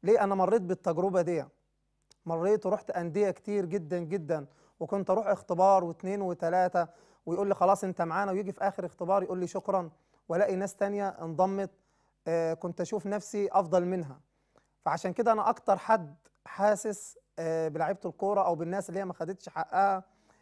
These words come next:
في، آه، المجال، آه، الكروي أو، آه، في كرة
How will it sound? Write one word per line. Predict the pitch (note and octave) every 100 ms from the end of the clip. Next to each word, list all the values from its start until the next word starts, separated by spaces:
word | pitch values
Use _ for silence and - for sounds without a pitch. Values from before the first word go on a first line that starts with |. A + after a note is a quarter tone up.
| _
في، | _ F#3+ G#3 F#3
آه، | F3 E3+ D#3+ D#3+
المجال، | D#3+ D#3+ F#3 F#3 -
آه، | D#3+ D#3 D#3
الكروي | D3+ - F#3+ G3 G3
أو، | E3 F3 F3
آه، | - D#3
في | C#3
كرة | F#3+